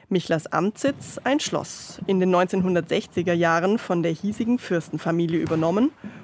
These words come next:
und gerade mal sechshundert Meter von der Kubitz-Containerlandschaft entfernt.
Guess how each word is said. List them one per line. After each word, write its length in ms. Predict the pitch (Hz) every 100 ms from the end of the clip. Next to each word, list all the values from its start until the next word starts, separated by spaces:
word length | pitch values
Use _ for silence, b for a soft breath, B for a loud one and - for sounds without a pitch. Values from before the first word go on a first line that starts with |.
| -
und 320 | 202 302 -
gerade 340 | - 180 185 202
mal 200 | 202 175
sechshundert 500 | 170 - 190 202 180
Meter 380 | 165 160 175
von 240 | 180 175 151
der 100 | 139
Kubitz-Containerlandschaft 1300 | - 208 220 - - 240 214 170 160 160 156 156 -
entfernt. 500 | 156 - 147 -